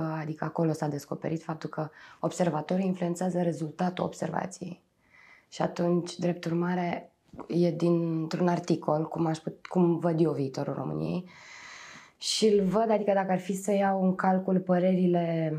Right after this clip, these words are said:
oamenilor din jur, n-ar fi un viitor luminos, dar în același timp eu sunt o optimistă împă-, împătimită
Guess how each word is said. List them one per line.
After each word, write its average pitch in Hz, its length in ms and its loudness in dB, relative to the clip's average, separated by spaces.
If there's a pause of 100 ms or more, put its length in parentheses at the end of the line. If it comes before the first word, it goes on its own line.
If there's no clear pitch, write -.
(800)
oamenilor 175 520 4
din 156 200 0
jur, 185 280 0
n-ar 196 300 4
fi - 140 -4
un 151 120 2
viitor 143 320 0
luminos, 139 560 -2 (560)
dar 180 160 2
în 185 60 8
același 185 420 2
timp 185 240 0
eu 180 60 0
sunt 180 280 -2
o 180 80 2
optimistă 165 840 0
împă-, 147 280 -6 (100)
împătimită 156 880 -2